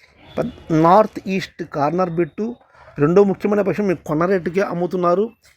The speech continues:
ఇది విజయనగరం ఆర్టీసీ కాంప్లెక్స్కు కేవలం పది కిలోమీటర్ల దూరంలో హైవే ఫేసింగ్లో, ఆ, టోల్ గేట్కి కేవలం యాభై మీటర్ల దూరంలోనే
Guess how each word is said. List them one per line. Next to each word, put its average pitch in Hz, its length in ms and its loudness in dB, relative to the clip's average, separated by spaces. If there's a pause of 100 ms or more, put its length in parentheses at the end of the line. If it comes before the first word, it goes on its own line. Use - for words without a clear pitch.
ఇది 185 240 -2
విజయనగరం 190 640 -2 (140)
ఆర్టీసీ 180 500 -6
కాంప్లెక్స్కు 180 720 -6 (380)
కేవలం 185 520 4 (360)
పది 165 200 -4
కిలోమీటర్ల 196 760 -2
దూరంలో 190 600 -4 (480)
హైవే 202 460 0
ఫేసింగ్లో, 208 800 -6 (440)
ఆ, 156 280 -4 (120)
టోల్ 208 300 2
గేట్కి 208 220 -2
కేవలం 180 580 -8
యాభై 190 440 -2
మీటర్ల 196 360 -4
దూరంలోనే 185 640 -4